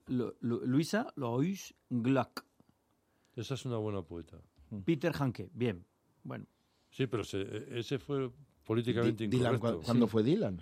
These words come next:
Speaker 3: ¿Hace cuánto fue?
Speaker 2: No, ahora,
Speaker 3: Ya.
Speaker 2: ahora llega,
Speaker 1: En
Speaker 2: ahora
Speaker 1: el,
Speaker 2: llega.
Speaker 1: sí,
Speaker 3: Ahora llega.
Speaker 1: luego Olga Tokarczuk.
Speaker 2: Sí, muy buena.
Speaker 1: Kazuo Ishiguro, ese también me gusta, ¿eh?
Speaker 2: Ishiguro,
Speaker 1: La,
Speaker 2: gustísimo.
Speaker 1: ese
Speaker 2: Ese,
Speaker 1: me gusta mucho,
Speaker 2: ese es de
Speaker 1: sí.
Speaker 2: lo que queda del día
Speaker 1: Sí,
Speaker 2: y,
Speaker 1: lo que queda del
Speaker 2: y,
Speaker 1: día, por eso,
Speaker 2: sí,
Speaker 1: eso
Speaker 2: sí,
Speaker 1: es
Speaker 2: sí,
Speaker 1: bueno.
Speaker 2: sí.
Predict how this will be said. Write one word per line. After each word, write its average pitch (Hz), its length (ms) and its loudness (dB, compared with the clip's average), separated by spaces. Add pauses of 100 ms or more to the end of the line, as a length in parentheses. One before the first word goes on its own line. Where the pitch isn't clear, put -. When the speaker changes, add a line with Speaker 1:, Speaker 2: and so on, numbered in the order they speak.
Speaker 3:
¿Hace 113 180 -10
cuánto 104 220 -4
fue? 165 200 -2
Speaker 2:
No, 131 100 -4
ahora, 127 200 2
Speaker 3:
Ya. 117 60 0
Speaker 2:
ahora 120 180 2
llega, 107 200 -2
Speaker 1:
En 135 60 4
Speaker 2:
ahora 127 140 6
Speaker 1:
el, 123 80 4
Speaker 2:
llega. - 40 -4
Speaker 1:
sí, 143 120 4
Speaker 3:
Ahora 139 100 8
llega. 131 80 8
Speaker 1:
luego 127 320 6
Olga 135 840 4 (100)
Tokarczuk. 131 720 0 (360)
Speaker 2:
Sí, 101 380 -4
muy 120 200 -2
buena. 90 300 -4 (480)
Speaker 1:
Kazuo 143 800 0
Ishiguro, 139 640 0
ese 135 160 -4
también 139 220 0
me 123 40 0
gusta, 123 240 -6
¿eh? 123 40 -2
Speaker 2:
Ishiguro, 131 360 4
Speaker 1:
La, 117 60 4
Speaker 2:
gustísimo. 104 440 -4
Speaker 1:
ese 123 180 4
Speaker 2:
Ese, 127 40 8
Speaker 1:
me 127 100 4
gusta 127 220 2
mucho, 127 100 6
Speaker 2:
ese 143 180 6
es 139 60 8
de 131 60 8
Speaker 1:
sí. 139 60 8
Speaker 2:
lo 127 100 6
que 113 140 0
queda 127 240 6
del 107 180 4
día 117 300 4
Speaker 1:
Sí, 98 160 4
Speaker 2:
y, 143 80 10
Speaker 1:
lo 127 100 8
que 117 100 2
queda 131 160 6
del 131 80 4
Speaker 2:
y, - 20 6
Speaker 1:
día, 139 140 6
por 117 140 2
eso, 110 160 0
Speaker 2:
sí, 110 40 0
Speaker 1:
eso 104 80 -4
Speaker 2:
sí, 139 80 0
Speaker 1:
es 123 40 0
Speaker 2:
sí, 120 60 -2
Speaker 1:
bueno. 123 200 2
Speaker 2:
sí. 90 60 -8